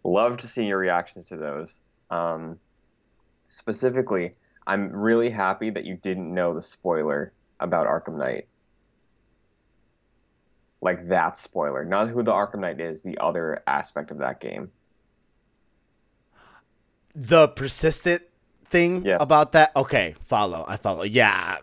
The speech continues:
Speaker 2: I didn't know that.
Speaker 1: Yeah, your reaction to that, that scared me when I, that happened to me. I, like,
Speaker 2: Yeah.
Speaker 1: jumped, and then <laughs>
Speaker 2: Yeah.
Speaker 1: I
Speaker 2: That
Speaker 1: loved
Speaker 2: is
Speaker 1: your reaction
Speaker 2: cool.
Speaker 1: to that.
Speaker 2: That is cool. Um, I thought the ending to, um,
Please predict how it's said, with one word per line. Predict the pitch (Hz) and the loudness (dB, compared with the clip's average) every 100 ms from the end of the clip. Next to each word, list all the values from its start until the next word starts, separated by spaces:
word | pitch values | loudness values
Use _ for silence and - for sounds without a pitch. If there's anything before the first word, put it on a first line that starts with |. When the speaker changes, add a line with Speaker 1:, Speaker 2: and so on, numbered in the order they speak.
| 73 | 0
Speaker 2:
I | 92 | 4
didn't | 127 95 | 4 2
know | 107 | -2
that. | 85 73 - _ _ - | -4 -8 -14 _ _ 0
Speaker 1:
Yeah, | 110 | 2
your | 107 107 | 2 2
reaction | 104 104 107 135 123 | 2 2 0 -4 -10
to | 107 | -6
that, | 90 95 98 - _ | -2 0 -2 -8 _
that | 117 190 - | -2 -2 -4
scared | - - - 98 110 92 | -14 -14 -6 -4 -2 -4
me | 90 | -8
when | 82 | -8
I, | 82 87 - | -8 -8 -4
that | 90 | -2
happened | 90 87 92 - | 0 -2 -4 -8
to | |
me. | 110 110 | -2 2
I, | 101 98 | 2 2
like, | 95 | 0
Speaker 2:
Yeah. | |
Speaker 1:
jumped, | 95 95 98 90 - _ _ _ _ _ | -4 -2 -2 -2 -10 _ _ _ _ _
and | 101 | -2
then | 110 98 92 90 | 2 2 0 -4
<laughs> | |
Speaker 2:
Yeah. | - - _ _ _ _ _ | -12 -18 _ _ _ _ _
Speaker 1:
I | 92 | 0
Speaker 2:
That | 117 | 2
Speaker 1:
loved | 104 | 2
Speaker 2:
is | 90 | 0
Speaker 1:
your | 82 | -4
reaction | 82 82 | -6 -8
Speaker 2:
cool. | 78 | -12
Speaker 1:
to | - | -16
that. | - _ | -20 _
Speaker 2:
That | 104 98 | -4 -4
is | 92 | -4
cool. | - 78 - - - - | -8 -10 -12 -20 -18 2
Um, | 117 117 113 110 110 98 - _ _ _ - - - | 6 8 8 4 0 -2 -8 _ _ _ -20 -4 6
I | 151 | 10
thought | 190 170 | 10 10
the | 147 123 | 8 6
ending | 131 139 135 | 6 6 4
to, | - 135 123 110 | 2 0 4 4
um, | 101 95 87 76 73 | 4 0 -6 -12 -18